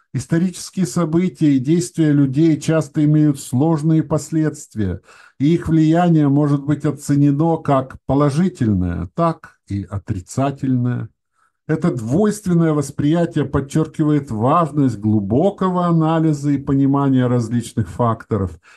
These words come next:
которые формируют наши интерпретации событий. С другой стороны, ситуации, где пассивность и отсутствие действий преобладали –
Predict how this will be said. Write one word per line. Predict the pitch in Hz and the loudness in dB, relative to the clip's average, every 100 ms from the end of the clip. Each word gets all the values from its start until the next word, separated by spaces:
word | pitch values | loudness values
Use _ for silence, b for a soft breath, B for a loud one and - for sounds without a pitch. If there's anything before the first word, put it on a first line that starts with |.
| b | b
которые | - 120 135 120 120 | -4 -2 2 2 0
формируют | 117 120 117 120 117 120 117 104 - | 0 0 4 4 4 4 2 0 -2
наши | 104 113 104 - 104 107 | -2 0 -2 -4 -6 -2
интерпретации | 101 98 104 - 101 92 120 104 - - 104 | -2 -2 -6 -4 -6 -4 -2 -2 -4 -8 -8
событий. | 87 - 98 98 101 90 101 95 _ b b b - | -6 -6 -4 -2 -4 -6 -12 -14 _ b b b -8
С | 92 | -4
другой | 95 87 143 170 | -2 0 0 0
стороны, | - 170 160 156 151 143 127 | -4 -2 0 2 2 -2 -8
ситуации, | - 120 - 107 135 156 - 143 139 | -6 -6 -2 0 0 -2 -4 -8 -8
где | 123 101 120 | -8 -2 -2
пассивность | 120 123 - 143 165 165 160 - 156 | -2 -4 -4 -2 0 2 0 -2 -2
и | |
отсутствие | 147 - 143 175 - 175 170 147 | -2 -2 -2 -2 -4 -2 -2 0
действий | 139 147 139 - 139 | 0 0 -2 -4 -4
преобладали – | 135 120 110 98 104 87 104 147 151 147 | -2 0 0 0 -2 0 0 2 0 -2